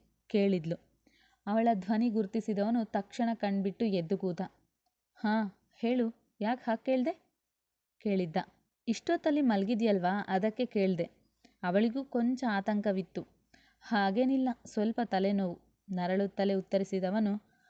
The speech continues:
"ಹಾ, ಕಾಲ್ ಮಾಡಿದ್ಯಾಕೆ?" "ಅದು ನಾನ್ ನಿನ್ ಜೊತೆಗೆ ಸ್ವಲ್ಪ ಮಾತಾಡ್ಬೇಕಿತ್ತು." "ಹೇಳು,"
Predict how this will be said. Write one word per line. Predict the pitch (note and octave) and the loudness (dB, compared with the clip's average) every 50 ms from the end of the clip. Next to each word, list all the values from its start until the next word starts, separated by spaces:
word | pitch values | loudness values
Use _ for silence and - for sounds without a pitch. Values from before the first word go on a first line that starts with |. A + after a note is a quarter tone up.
| _ _ _ | _ _ _
"ಹಾ, | - C4+ C#4 C#4 A#3+ G3+ F#3+ - _ _ | -2 0 2 2 2 0 -2 -6 _ _
ಕಾಲ್ | - G#3 F#3+ G3+ B3 C#4 | 2 2 4 4 4 2
ಮಾಡಿದ್ಯಾಕೆ?" | D4+ D#4 D4+ C4+ G#3 F#3 G3+ F3 E3+ - - F3+ F#3 F#3+ - _ _ _ _ _ _ _ _ _ _ _ _ _ _ _ _ _ _ | 2 0 0 0 0 2 2 0 0 0 -4 -6 -6 -6 -10 _ _ _ _ _ _ _ _ _ _ _ _ _ _ _ _ _ _
"ಅದು | - F#3+ F#3 F3+ A#3+ B3+ C4 | -6 -6 -2 -2 0 0 0
ನಾನ್ | A#3 G#3 G#3 G3 G#3 A3+ A#3+ | 2 2 2 2 2 2 4
ನಿನ್ | B3 B3 A#3+ A3+ | 4 4 4 2
ಜೊತೆಗೆ | A3+ G#3+ G3+ A#3+ A3 C4+ | 2 0 -2 -2 -4 -4
ಸ್ವಲ್ಪ | B3 - A#3+ A3+ G#3 A3+ | -4 -2 -2 -2 0 0
ಮಾತಾಡ್ಬೇಕಿತ್ತು." | A3 G3 F#3 F3 F3 G3 - A#3 A3+ G#3+ F#3 G3 F#3 - E3+ D#3+ - - - - - _ _ _ _ _ _ _ _ _ _ _ _ _ _ _ _ _ _ _ | 0 0 0 0 -2 -2 -2 0 -2 0 -2 -4 -4 -4 -6 -8 -8 -10 -12 -12 -14 _ _ _ _ _ _ _ _ _ _ _ _ _ _ _ _ _ _ _
"ಹೇಳು," | _ - A#3 A#3 B3+ B3+ A3 A3+ A#3 - | _ -2 2 2 4 4 4 2 2 -2